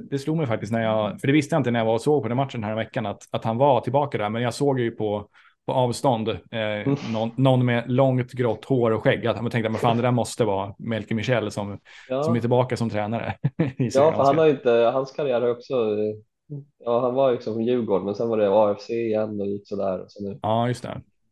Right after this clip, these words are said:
Speaker 2: Det är intressant också, men det är inte så mycket med amerikaner, amerikansk fotboll att göra.
Speaker 1: Nej.
Speaker 2: Eh, men, <laughs> men ja, nej, precis. Han har, han har verkligen varit en, haft en resa som sticker ut.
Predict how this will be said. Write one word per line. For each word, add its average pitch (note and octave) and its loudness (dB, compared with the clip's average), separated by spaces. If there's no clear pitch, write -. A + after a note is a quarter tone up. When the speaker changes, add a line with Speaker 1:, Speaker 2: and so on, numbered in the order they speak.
Speaker 2:
Det B2+ -14
är B2+ -6
intressant A2+ -6
också, A2 -4
men G#2+ -2
det A2 -2
är - 0
inte A#2 -8
så - -10
mycket G#2+ -4
med G2+ 0
amerikaner, G2+ -2
amerikansk A2 -6
fotboll - -8
att G#2+ -2
göra. - -6
Speaker 1:
Nej. A#2 6
Speaker 2:
Eh, C3 4
men, B2+ 4
<laughs> - -20
men C#3 2
ja, C#3+ 8
nej, D3 6
precis. D3 -4
Han C3 -4
har, C3 0
han B2+ -4
har C3 -2
verkligen A#2+ -2
varit G#2 2
en, G2+ -4
haft A#2 -8
en G#2+ -4
resa A#2 0
som A2 -8
sticker - -8
ut. G2+ -4